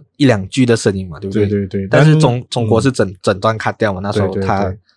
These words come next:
Speaker 1: 他的整段亲密台词这样子。
Speaker 2: 对，对。
Speaker 1: 那
Speaker 2: 所以我觉得他们两个之间的那个歃血为盟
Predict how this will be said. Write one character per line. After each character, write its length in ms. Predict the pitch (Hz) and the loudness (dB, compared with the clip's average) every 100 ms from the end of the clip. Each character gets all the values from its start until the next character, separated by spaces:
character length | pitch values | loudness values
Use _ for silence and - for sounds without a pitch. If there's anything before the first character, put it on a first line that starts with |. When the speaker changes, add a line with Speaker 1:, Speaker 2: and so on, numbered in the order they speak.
| _ | _
Speaker 1:
他 120 | - 110 | -6 -2
的 100 | 113 | -2
整 240 | - 98 | 0 0
段 300 | 92 117 117 | 2 0 0
亲 200 | - 113 | -4 -4
密 160 | 104 113 | -4 -6
台 220 | - 95 | -6 -6
词 260 | - 87 80 | -8 -12 -14
这 60 | 98 | -12
样 80 | |
子。 140 | 95 107 | -12 -8
Speaker 2:
对， 240 | 101 95 92 | -8 -8 -8
对。 240 | 101 92 _ - - | -8 -8 _ -18 -6
Speaker 1:
那 80 | 185 | 0
Speaker 2:
所 120 | 139 | 2
以 320 | 139 123 120 | 4 4 2
我 120 | 147 131 | 0 2
觉 140 | 180 | 6
得 60 | 202 | 6
他 100 | 208 | 6
们 180 | 180 | 6
两 180 | 175 127 | 6 6
个 160 | 123 208 | 6 4
之 160 | 165 175 | 6 4
间 180 | 165 | 6
的 100 | 160 | 6
那 80 | 180 | 6
个 100 | 180 | 4
歃 280 | 175 - 151 | 4 2 0
血 200 | 120 113 | 0 0
为 240 | 101 113 | 2 2
盟 120 | 135 | 2